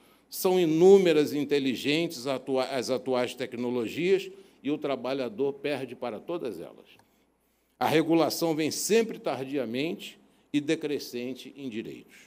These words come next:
Falamos de um novo mundo em que o trabalho humano pode não ser mais necessário em grande parte das tarefas,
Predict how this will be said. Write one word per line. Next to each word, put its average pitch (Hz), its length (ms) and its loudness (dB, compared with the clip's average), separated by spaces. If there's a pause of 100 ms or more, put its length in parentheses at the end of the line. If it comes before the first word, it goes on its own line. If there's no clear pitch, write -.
(760)
Falamos 185 500 4
de 151 80 0
um 180 80 4
novo 175 280 0
mundo 151 440 0 (480)
em 127 80 -2
que 143 120 2
o 165 40 2
trabalho 160 480 2
humano 160 340 2
pode 165 360 -2
não 165 160 0
ser 170 180 -2
mais 156 260 -2
necessário 156 640 -2
em 160 60 -2
grande 170 260 -2
parte 160 300 -6
das 165 160 -4
tarefas, 160 560 -2